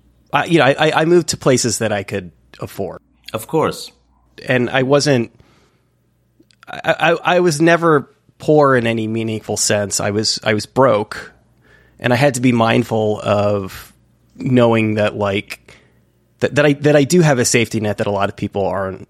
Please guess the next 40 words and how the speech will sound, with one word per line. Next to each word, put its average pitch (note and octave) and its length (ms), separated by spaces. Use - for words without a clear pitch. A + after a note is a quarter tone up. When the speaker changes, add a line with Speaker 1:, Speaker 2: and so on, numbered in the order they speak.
Speaker 1:
aren't F#2+ 360
afforded. F#2 640
And, A2 180
and, G#2+ 360
and A#2+ 160
that B2 120
maybe, C3 600
and E3 120
I F3+ 80
look - 180
back F3 260
on D3+ 100
it, B2+ 100
and C3+ 100
there D3 160
are D#3+ 80
certain D#3+ 280
things D3 220
that C3 100
I, A#2+ 200
I A#2 360
tend B2 200
to B2 60
romanticize A2 580
about G#2 220
that G#2 180
point G#2 360
in A#2+ 160
my G#2+ 140
life, A2+ 520
that G#2 140
it's - 220
like, G#2+ 420
<sighs> - 220
I C3+ 60
mean, B2 180
I B2 80
don't C3+ 140
know, C#3 120
maybe, B2 460